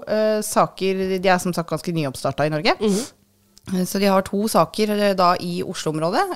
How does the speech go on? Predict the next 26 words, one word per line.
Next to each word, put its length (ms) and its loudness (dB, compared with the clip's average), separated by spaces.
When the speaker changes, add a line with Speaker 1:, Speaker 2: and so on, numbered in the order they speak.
Speaker 1:
eh, 640 -2
og 180 -2
vi 160 -4
gjorde 220 0
den, 260 -2
eh, 160 -8
på 180 -2
Akershus 300 -8
festning. 320 -2
Speaker 2:
Jep. 100 0
Speaker 1:
Og 80 -2
så 320 4
den 280 0
som 140 -2
vi 140 0
lodder 300 0
ut 200 -8
til 220 -4
dere, 380 0
kjære 340 -2
lyttere, 300 0
eh, 260 4
det 240 0
er, 280 0
eh, 580 -2
b-, 220 -8